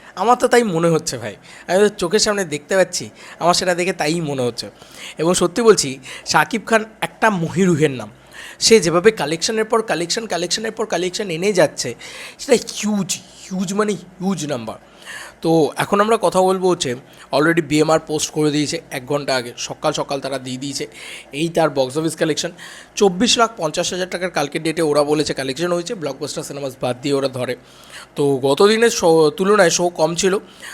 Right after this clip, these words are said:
আহ, যার দরুন কালেকশনও কিছুটা কম, আহ, কমে, কমেছে বরবাদ সিনেমার। আহ, মুক্তির চব্বিশতম দিনে দ্য স্টার সিনেপ্লেক্স, লায়ন সিনেমাস এবং গ্র্যান্ড সিলেক্ট মুভি থিয়েটার মিলিয়ে মোট শো চলেছে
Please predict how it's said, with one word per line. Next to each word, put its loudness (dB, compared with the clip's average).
আহ, 4
যার 8
দরুন 4
কালেকশনও 2
কিছুটা 0
কম, -4
আহ, 0
কমে, 2
কমেছে 0
বরবাদ 2
সিনেমার। -2
আহ, 4
মুক্তির -2
চব্বিশতম -2
দিনে -2
দ্য -4
স্টার 2
সিনেপ্লেক্স, -4
লায়ন -2
সিনেমাস -4
এবং -4
গ্র্যান্ড -2
সিলেক্ট -6
মুভি -8
থিয়েটার -6
মিলিয়ে -2
মোট 2
শো 2
চলেছে 0